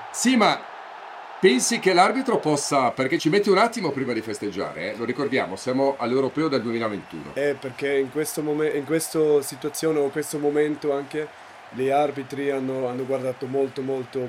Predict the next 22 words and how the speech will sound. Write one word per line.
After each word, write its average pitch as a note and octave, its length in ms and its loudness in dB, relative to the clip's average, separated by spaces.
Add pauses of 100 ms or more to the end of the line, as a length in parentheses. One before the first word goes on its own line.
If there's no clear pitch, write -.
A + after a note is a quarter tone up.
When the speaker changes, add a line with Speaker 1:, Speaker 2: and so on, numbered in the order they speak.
(160)
Speaker 2:
bene C3 360 0
su, B2+ 200 -8
Speaker 1:
Sì. B2+ 480 -6
Speaker 2:
sul B2+ 180 -8
piede, C3 420 -2
sulla B2+ 240 -4
linea. B2+ 380 -2
Questo C3 300 -4
era B2 320 -2
importante C3+ 600 -2
in B2+ 120 -2
questo, B2+ 560 -4
questa B2+ 320 -8
fase C3 520 -2 (140)
e, A#2+ 80 -4 (480)
è A#2+ 100 -10
chiaro, B2 360 -2 (200)
io B2+ 200 -2
non B2+ 120 -2
era C3 300 2
sicuro A#2+ 500 -8
che, A2 540 -4